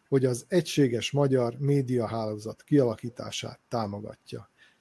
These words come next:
Ha jól értelmezem, akkor itt az egységes médiahálózat lesz az orvosság arra, hogy ismét egy nyílt, vitázó és diskurzív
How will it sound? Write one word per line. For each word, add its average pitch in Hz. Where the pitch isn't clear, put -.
Ha -
jól 175
értelmezem, 123
akkor 123
itt 113
az 107
egységes 120
médiahálózat 117
lesz 123
az 113
orvosság 113
arra, 123
hogy 113
ismét 113
egy 104
nyílt, 131
vitázó 117
és 107
diskurzív 110